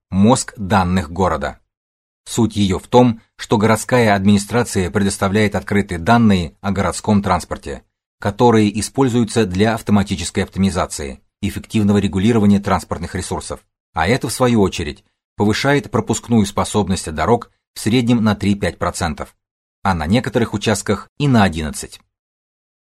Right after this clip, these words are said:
Автомобили с интернет-подключением и интеллектуальным управлением. В две тысячи шестнадцатом году в программе тринадцатой пятилетки по развитию автомобильной промышленности было сказано,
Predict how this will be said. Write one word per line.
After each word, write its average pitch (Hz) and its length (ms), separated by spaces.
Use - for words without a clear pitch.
Автомобили 113 640
с - 100
интернет-подключением 117 1300
и 117 240
интеллектуальным 98 720
управлением. 82 640
В 95 100
две 98 180
тысячи 110 380
шестнадцатом 101 580
году 95 400
в - 120
программе 110 480
тринадцатой 104 560
пятилетки 101 500
по 98 140
развитию 98 400
автомобильной 92 500
промышленности 113 600
было 95 240
сказано, 82 540